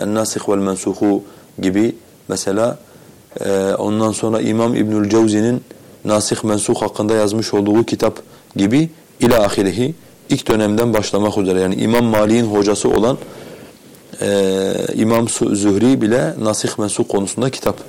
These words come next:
kitap vermiş. Evet. Diyor ki: "وَنَاسِخٌ مِنْ بَعْدِ مَنْسُوخٍ أَتَى تَرْتِيبُهُ إِلَّا الَّذِي قَدْ ثَبَتَ."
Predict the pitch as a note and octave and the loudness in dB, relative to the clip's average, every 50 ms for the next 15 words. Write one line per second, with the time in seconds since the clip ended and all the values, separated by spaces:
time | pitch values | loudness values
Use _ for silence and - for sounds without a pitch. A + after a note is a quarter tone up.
0 | - - - - - - - - - - G2+ G2 - F#2 F#2 F2 F2 - - - | -20 -20 -20 -20 -20 -16 -14 -10 -4 -2 -2 -2 0 -2 -2 -2 -2 -4 -8 -10
1 | - - - _ _ - - - - - - _ - - - - - - - - | -10 -16 -20 _ _ -20 -20 -20 -20 -20 -20 _ -20 -20 -20 -20 -20 -20 -20 -20
2 | - - - - - - _ _ - - - - - A#2 G#2 G2 F#2+ - - - | -20 -20 -20 -20 -20 -20 _ _ -20 -20 -16 -8 -4 -2 -2 -2 -4 -6 -12 -16
3 | - - - - - - - - - - - - - - A2+ A2+ C#3 E3+ F#3 D#3 | -16 -20 -20 -20 -20 -20 -20 -20 -20 -20 -20 -20 -12 -6 0 2 4 4 6 4
4 | - E4 E4+ E4+ - - - B2 B2 C3+ D3 E3 E3 D#3 - C#3 C3 - - E3+ | 4 4 4 4 4 4 4 4 4 4 4 2 2 2 2 2 2 4 4 2
5 | B2+ G2+ F2 - - - - - - - - - - - - - - A2 A#2 A#2+ | 2 2 0 -4 -8 -14 -20 -20 -20 -20 -20 -20 -20 -20 -14 -6 -2 2 2 4
6 | A#2+ A2+ A2+ C#3+ D3 C#3+ C3 A#2+ A#2+ A#2 A2+ A2 A2 A2 A2 G#2+ G#2 - - C3+ | 4 4 4 4 4 4 4 4 4 4 4 2 2 2 0 0 -2 0 2 4
7 | C3+ B2+ - A#2+ G#2 G2+ G2 - - B2 B2+ - D#3 D3+ D#3 D#3+ F3 - - - | 4 4 2 0 0 0 0 0 0 0 0 2 2 2 2 2 0 -4 -8 -12
8 | - - - - - - - - - - - - - - - A2+ A2+ - - D#3+ | -14 -18 -20 -20 -20 -20 -20 -20 -20 -20 -20 -20 -8 -2 0 0 0 2 4 4
9 | D#3 C#3+ A#2+ A#2 A#2 G#2 G#2 G#2 G2 F#2+ - - A2 G#2 G#2+ A#2 C3+ C3+ C3+ B2 | 4 6 6 6 6 6 6 6 4 4 4 2 2 2 4 4 4 4 4 4
10 | A#2 A2 A#2 C3+ C#3 C#3 - A#2+ A2+ - - C3 A2+ G#2 G2+ F2+ - | 4 4 4 4 2 2 2 -2 -4 -2 0 0 2 2 2 0 0